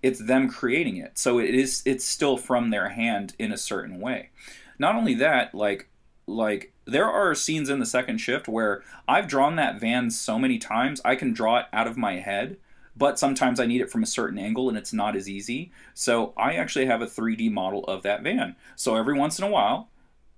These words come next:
I'll pop in the image. I'm like, "Okay, well, fuck it. I need to shed, uh, shave some time off of my schedule here. I've proven to everyone that I can draw that van. I drew the van for seven issues without this model.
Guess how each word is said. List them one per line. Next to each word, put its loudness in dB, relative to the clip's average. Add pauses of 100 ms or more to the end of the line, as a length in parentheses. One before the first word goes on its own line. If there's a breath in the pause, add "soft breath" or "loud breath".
(160)
I'll 6
pop 2
in 0
the 0
image. -2
I'm 0
like, 0
"Okay, 0
well, 0 (340)
fuck 0
it. -8
I 2
need -4
to -2
shed, -2 (400)
uh, 2
shave 0
some -4
time -2
off 0
of -12
my -2
schedule -4
here. -16 (540 soft breath)
I've 2
proven 0
to -6
everyone -2 (460)
that 6
I 4
can 0
draw 4
that -6
van. -16 (280)
I 4
drew 4
the 0
van 0 (260 soft breath)
for -2 (140)
seven 2
issues -6
without 4
this -6
model. -6